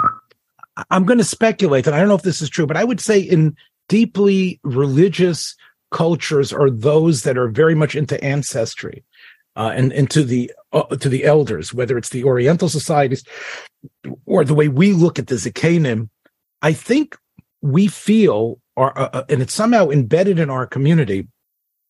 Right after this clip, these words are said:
I'm not, again, I don't know if it's universal, that we sort of have to be here to not just witness, but to put a stamp that th-, you are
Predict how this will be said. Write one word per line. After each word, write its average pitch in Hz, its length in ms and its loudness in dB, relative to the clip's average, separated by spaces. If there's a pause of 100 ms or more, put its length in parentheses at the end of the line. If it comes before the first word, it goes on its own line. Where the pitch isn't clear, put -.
(460)
I'm 139 100 -6
not, - 240 -2
again, 156 200 0
I 110 60 -2
don't 143 120 0
know 143 60 0
if 123 100 -6
it's 110 200 -12
universal, 123 720 -4 (540)
that 151 440 0 (760)
we 156 200 2
sort 220 320 2
of 185 200 -2
have - 380 -8
to 202 80 0
be 156 300 0
here 240 480 -2 (720)
to 156 480 0 (640)
not 170 260 0
just 208 220 0
witness, 143 720 -2 (380)
but 160 320 -2
to 175 360 2 (260)
put - 240 -4
a 165 180 2
stamp - 760 -2 (220)
that 120 280 -4 (460)
th-, 120 220 -8
you 180 400 2
are 147 480 2